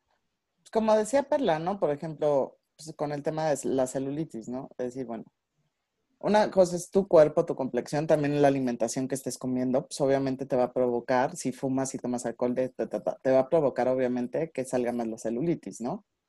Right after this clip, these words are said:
O también la flacidez. Pero si tampo-, si a la par todo lo que hemos platicado, no trabajas tus heridas emocionales adecuadamente, no vas a poder resolver ningún problema,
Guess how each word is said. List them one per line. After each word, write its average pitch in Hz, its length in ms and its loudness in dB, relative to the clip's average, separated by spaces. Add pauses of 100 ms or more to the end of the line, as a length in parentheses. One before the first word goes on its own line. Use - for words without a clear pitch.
(340)
O 160 240 8
también 151 260 4
la 123 80 4
flacidez. 127 720 -2 (640)
Pero 151 520 8
si - 180 -2
tampo-, 165 580 6
si - 180 2
a 143 60 8
la 143 180 6
par 160 260 4
todo 156 140 6
lo 156 140 2
que 147 80 -4
hemos 151 160 -4
platicado, 135 520 -4
no 170 300 2
trabajas 185 520 4
tus 139 200 -8
heridas 147 400 -2
emocionales 120 1040 -6 (100)
adecuadamente, 127 1000 -2 (720)
no 185 260 6
vas 180 220 6
a 165 100 -2
poder 147 240 4
resolver 139 400 -2
ningún 143 320 -2
problema, 139 680 0